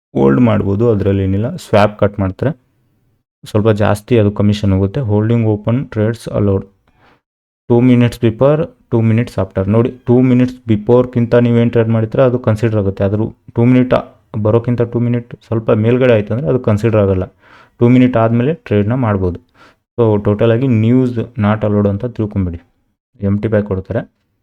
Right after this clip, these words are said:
ಓಕೆನಾ? So ಸ್ಕೇಲಿಂಗ್ ನೋಡಿ, ಅಲ್ಲಿ ಐದು ಲಕ್ಷವರೆಗೂ ನಿಮಗೆ ಸ್ಕೇಲಿಂಗ್ ಮಾಡ್ತಾರೆ. ಇಲ್ಲಿ ನೋಡಿ, ಅಕೌಂಟ್ ಬ್ಯಾಲೆನ್ಸ್ ನೋಡಿ, ಇಲ್ಲಿಂದ ನಿಮಗೆ ಸ್ಕೇಲಿಂಗ್ ಸ್ಟಾರ್ಟ್ ಆಗುತ್ತೆ.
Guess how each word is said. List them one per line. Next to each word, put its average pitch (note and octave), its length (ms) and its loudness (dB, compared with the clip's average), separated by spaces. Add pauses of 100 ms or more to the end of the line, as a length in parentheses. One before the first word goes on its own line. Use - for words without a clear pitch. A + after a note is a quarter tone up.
(460)
ಓಕೆನಾ? G#2 280 -4 (1080)
So G#2 420 -2
ಸ್ಕೇಲಿಂಗ್ A2 480 0
ನೋಡಿ, G#2+ 200 0
ಅಲ್ಲಿ A2+ 480 0
ಐದು A#2 220 -2
ಲಕ್ಷವರೆಗೂ A#2 840 -4
ನಿಮಗೆ A#2 300 0
ಸ್ಕೇಲಿಂಗ್ A#2+ 440 0
ಮಾಡ್ತಾರೆ. G2+ 340 -4 (680)
ಇಲ್ಲಿ A2 120 0
ನೋಡಿ, G#2 200 0 (440)
ಅಕೌಂಟ್ A2 380 0
ಬ್ಯಾಲೆನ್ಸ್ A2 400 0
ನೋಡಿ, G2 160 0
ಇಲ್ಲಿಂದ A2+ 460 2
ನಿಮಗೆ A#2 300 0
ಸ್ಕೇಲಿಂಗ್ G#2+ 420 -2
ಸ್ಟಾರ್ಟ್ F#2+ 240 -4
ಆಗುತ್ತೆ. F#2 280 -4